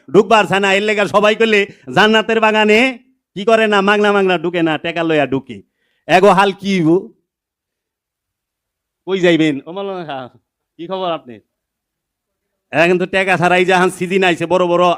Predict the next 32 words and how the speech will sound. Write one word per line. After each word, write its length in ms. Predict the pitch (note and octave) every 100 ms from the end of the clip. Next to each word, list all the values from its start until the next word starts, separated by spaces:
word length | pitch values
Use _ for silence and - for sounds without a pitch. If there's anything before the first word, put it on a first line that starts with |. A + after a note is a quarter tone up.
| -
আল্লাহ 220 | F3+ F#3
মাগো 200 | E3+ E3+
করলে 160 | F3 E3
পাওয়া 200 | F3+ F3+
যাইব 220 | D#3+ C3+
না। 160 | C3+ G#2+ _ _ _ _ _ _ _ -
মানে 180 | C#3+ E3+
ডিসেম্বর, 460 | D#3 F3+ G3+ G3 G3
জানুয়ারি, 400 | F#3 G3 F#3+ F#3+
ফেব্রুয়ারি, 400 | F3 F#3 F#3+ F#3
মার্চ 220 | F3 G3 F#3
তুরি 180 | A3 G#3+
পাওয়া 220 | G3+ F#3+
যাইব 220 | F3 D3+
না। 140 | C#3+ B2 - _ -
মার্চের 420 | B2 F3+ F3+ G#3+
পর 100 | G#3+
এপ্রিলের 440 | G#3+ A3 A3 B3+ B3
থেকে 280 | A#3 A3+ F#3+ C#3+ _ -
একবারে 460 | F#3+ A3 F#3 A3
নভেম্বর 460 | A3 A#3 A#3+ A#3 A#3
পর্যন্ত 320 | A3+ G#3+ A3
বাবার 340 | A3 G#3+ G#3+ G#3+
ইমন 280 | A#3 A3+ B3
ভালোবাসে, 540 | A#3 A#3 G3+ - G3+ D#3 - -
একেবারে 340 | G#3 A3+ A3+
আটতলার 420 | A3 A3 G#3 G#3 G3
উপরে 180 | F#3
রাখবো 260 | F#3 D#3+ D3
বাবার 260 | D#3 E3 D#3
প্রশংসা 460 | D#3+ D3 C3+ C3+
কইরা। 240 | A#2 G#2+